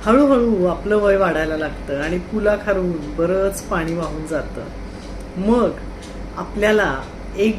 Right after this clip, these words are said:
गोष्ट जाणवायला लागते की प्रत्येक गोष्टीला रिॲक्शन देणं गरजेचं नाहीये. आपल्यासमोर चाललेला खोटेपणा, नाटकीपणा या सगळ्याकडे आपण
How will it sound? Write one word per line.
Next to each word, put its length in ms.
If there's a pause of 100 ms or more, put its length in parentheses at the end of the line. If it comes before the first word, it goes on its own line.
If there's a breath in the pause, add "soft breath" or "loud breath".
गोष्ट 320
जाणवायला 560
लागते 420 (180)
की 80
प्रत्येक 680
गोष्टीला 580 (260)
रिॲक्शन 560
देणं 1000
गरजेचं 520
नाहीये. 320 (500 loud breath)
आपल्यासमोर 580
चाललेला 460 (140)
खोटेपणा, 600
नाटकीपणा 840 (500 loud breath)
या 120
सगळ्याकडे 520
आपण 500